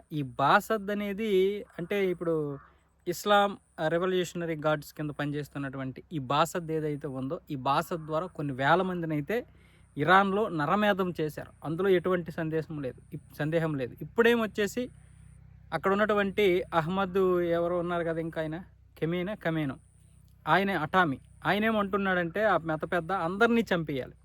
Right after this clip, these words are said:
అందరినీ చంపేయాలి, ఎవరైతే నిరసనలు పాల్గొన్నారో వాళ్ళందరినీ చంపేయాలని ఫత్వా రిలీజ్ చేసి ఇదే అల్లా ఆనా అని కూడా చెప్తున్నాడు. ఇలాంటి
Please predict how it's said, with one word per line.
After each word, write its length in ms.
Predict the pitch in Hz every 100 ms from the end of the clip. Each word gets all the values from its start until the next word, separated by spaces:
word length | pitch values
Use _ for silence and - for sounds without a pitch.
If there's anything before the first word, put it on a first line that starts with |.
| _ - - - _ - _ _ - _ - _ -
అందరినీ 460 | 180 208 220 220 208
చంపేయాలి, 580 | 185 180 202 185 175 214 233
ఎవరైతే 420 | 170 165 190 185 185
నిరసనలు 420 | 170 170 180 175 165
పాల్గొన్నారో 500 | 156 156 156 160 190 -
వాళ్ళందరినీ 600 | 151 156 156 175 180 180 170
చంపేయాలని 460 | 160 160 160 175 170
ఫత్వా 280 | 156 - 175
రిలీజ్ 320 | 160 156 143
చేసి 260 | 156 151 233 - _ _ _
ఇదే 200 | 147 202 - 160
అల్లా 180 | 160 170 -
ఆనా 280 | 147 151 160 160
అని 120 | 147 139
కూడా 120 | 156
చెప్తున్నాడు. 500 | 143 - 127 123 - _ _ _ _ _ _ _ _ _ _
ఇలాంటి 420 | 156 175 185 170